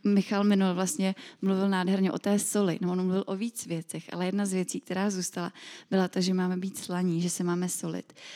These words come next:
A když se solíme a, a chceme znát pravdu, tak máme žízeň a ta žízeň přichází. A my žijeme ve světě, který netouží po pravdě, duchu a pravdě.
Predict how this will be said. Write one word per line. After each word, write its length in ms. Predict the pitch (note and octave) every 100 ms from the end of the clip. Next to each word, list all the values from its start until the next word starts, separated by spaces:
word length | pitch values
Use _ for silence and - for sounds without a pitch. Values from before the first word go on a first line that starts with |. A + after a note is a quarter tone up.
| - -
A 60 |
když 220 | E3+ F3+
se 140 | D#3+ G3
solíme 600 | - F#3+ F#3+ F#3 E3 F3+ - - - - _
a, 140 | - F3
a 160 | -
chceme 320 | F3+ - F#3
znát 300 | F#3 F#3 F3+
pravdu, 300 | - F#3 F3+
tak 200 | F3+ F#3+
máme 220 | F#3 F3+ F#3
žízeň 440 | F3+ G3 E3+ E3
a 20 |
ta 120 | - F3+
žízeň 300 | F3 F3+ F3
přichází. 680 | - E3+ F#3+ F#3 F3 D#3+ F#3+ _ - - - - - - - - - _ _ _ -
A 60 |
my 100 | G3+
žijeme 280 | G3+ G#3+ A3
ve 120 | A3
světě, 560 | A3 C4 C4+ C4 F3+ F3+ G#3+ - _ _ _ _ _ _ _ _ - -
který 280 | - G#3 G3+
netouží 420 | G3+ G3 G3+ G3
po 140 | G3+ F#3+
pravdě, 480 | - E3 D#3 D#3+ E3 - _ _ -
duchu 300 | E3+ D#3+ -
a 60 |
pravdě. 400 | - D#3 D#3+ -